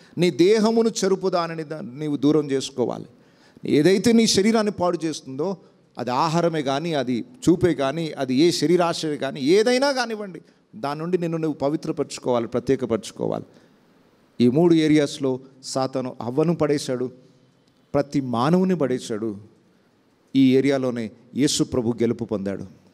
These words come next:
అందుకొరకే యేసును ఆరాధిస్తున్నాం, యేసుని వెంబడిస్తున్నాం. యేసే మనకు దేవుడుగా, ఆయనే మనకు మార్గము, సత్యము, జీవమని ఆయనను అనుసరిస్తున్నాం. ఎందుకంటే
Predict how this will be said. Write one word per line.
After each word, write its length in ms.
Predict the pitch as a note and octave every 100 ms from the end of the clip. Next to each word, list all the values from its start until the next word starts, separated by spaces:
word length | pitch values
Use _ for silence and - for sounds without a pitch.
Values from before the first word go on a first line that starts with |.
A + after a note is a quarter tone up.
| _ _ -
అందుకొరకే 420 | A#2 D3+ C#3+ D3+
యేసును 300 | C3+ B2+ B2+
ఆరాధిస్తున్నాం, 640 | A2+ A2+ G2+ - - G2 E2+ _ _ _
యేసుని 340 | B2 D3+ D3 C3
వెంబడిస్తున్నాం. 720 | B2 C3+ C#3 - - A2+ G2+ - _ _ _
యేసే 340 | B2+ D#3+ - F#3
మనకు 300 | D#3+ C#3+ C3+
దేవుడుగా, 500 | A#2+ C#3 C#3 B2+ A#2+ - - -
ఆయనే 380 | A2+ C3+ F3
మనకు 300 | A3 G#3 G3
మార్గము, 520 | E3 D3 D#3 D3 D#3 D3+
సత్యము, 440 | - C3+ C#3+ C3
జీవమని 580 | A2+ A2+ C3+ C3 B2 G#2+ - - _
ఆయనను 320 | G2 A2+ D3 D3
అనుసరిస్తున్నాం. 760 | C#3 - A#2 G#2+ - A2+ G2
ఎందుకంటే 480 | A#2 C3+ C3 A#2+ A#2